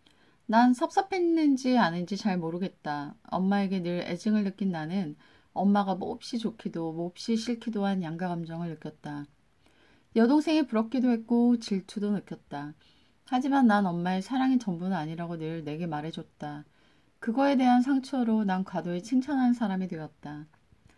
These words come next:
엄마는 행동으로는 정말 잘해주시는데 말이 인색한 분이셨다.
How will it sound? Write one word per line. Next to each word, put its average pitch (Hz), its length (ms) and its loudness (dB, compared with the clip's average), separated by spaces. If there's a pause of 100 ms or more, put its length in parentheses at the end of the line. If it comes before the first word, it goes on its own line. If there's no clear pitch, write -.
(480)
엄마는 311 600 8
행동으로는 330 640 2
정말 214 380 2
잘해주시는데 180 880 -4
말이 170 280 -4
인색한 190 540 -4
분이셨다. 165 680 -10